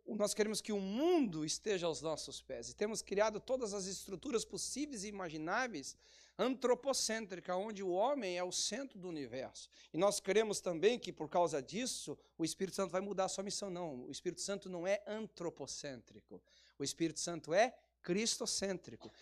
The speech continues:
Se ele não puder glorificar a magnífica, extraordinária e primeira razão para a qual Cristo veio ao mundo,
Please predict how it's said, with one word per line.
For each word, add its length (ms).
Se 200
ele 120
não 200
puder 500
glorificar 920
a 120
magnífica, 1040
extraordinária 1080
e 40
primeira 800
razão 420
para 260
a 20
qual 240
Cristo 400
veio 220
ao 60
mundo, 400